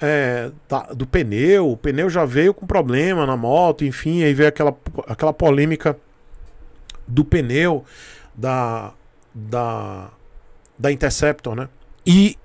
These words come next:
eu já saquei que era o quê? E eu já tinha visto num canal indiano que isso era o pneu.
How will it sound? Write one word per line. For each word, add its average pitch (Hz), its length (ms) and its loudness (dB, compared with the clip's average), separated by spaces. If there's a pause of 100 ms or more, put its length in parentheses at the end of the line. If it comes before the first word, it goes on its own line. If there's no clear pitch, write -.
(140)
eu 170 180 6
já 180 140 2
saquei 165 420 0
que - 160 -4
era 185 120 2
o 160 40 -4
quê? 117 280 -4 (1400)
E 143 100 0
eu 156 100 2
já 160 100 2
tinha 151 220 0
visto 143 500 -6
num 196 400 0
canal 110 460 -4
indiano 139 880 -2 (840)
que 147 140 -8
isso - 220 -2
era 143 140 2
o 156 60 0
pneu. 127 440 -4